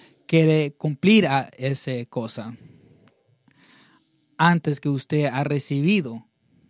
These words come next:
esa cosa. Cuando está hablando de su palabra, su palabra no está sujetado al tiempo y vive en eternidad. Cuando está hablando, nosotros podemos recibir cosas del Señor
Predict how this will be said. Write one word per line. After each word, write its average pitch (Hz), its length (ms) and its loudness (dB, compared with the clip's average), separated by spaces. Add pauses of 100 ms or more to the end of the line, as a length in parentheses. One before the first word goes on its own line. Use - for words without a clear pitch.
(100)
esa 110 260 -12
cosa. - 380 -20 (1000)
Cuando 143 200 -2
está 139 240 -2
hablando 143 240 -2
de 147 60 -2
su 147 120 -10
palabra, 147 600 0 (520)
su - 240 -8
palabra 156 500 2
no 139 180 2
está 135 200 -4
sujetado 131 880 -2 (260)
al 123 220 -6
tiempo 147 540 2
y 113 160 -10
vive 139 420 -2
en 147 80 0
eternidad. 147 600 2 (1600)
Cuando 135 180 2
está 139 240 2
hablando, 156 560 4 (960)
nosotros 143 380 0
podemos 151 240 2
recibir 156 580 2
cosas 147 460 0
del 135 160 -2
Señor 135 560 -2